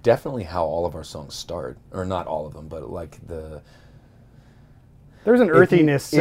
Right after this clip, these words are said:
Speaker 2: to,
Speaker 1: you,
Speaker 2: to Baroness
Speaker 1: if you
Speaker 2: that
Speaker 1: strip back the superficial stuff, the artifice kind of stuff, the little bells and whistles, it's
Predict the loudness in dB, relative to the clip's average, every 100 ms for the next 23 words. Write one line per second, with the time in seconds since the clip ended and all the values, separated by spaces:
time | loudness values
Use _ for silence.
0 | 6 4 0 0 0 2 4 4 2 -2
1 | -2 -4 -2 0 -2 2 6 6 4 -2
2 | -6 -4 -4 -6 -16 -20 _ _ -20 -16
3 | -10 -8 -8 -8 -8 -10 -14 -14 -14 -14
4 | -12 -10 -10 -14 -16 -18 -18 -20 -20 -18
5 | -18 -16 -16 -16 -18 -18 -16 -18 -20 _
6 | _ -20 _ _ -20 _ _ -16 -14 -10
7 | -8 -8 -12 -16 -14 -14 -16 -18 _ -12
8 | -10 -8 -12 -14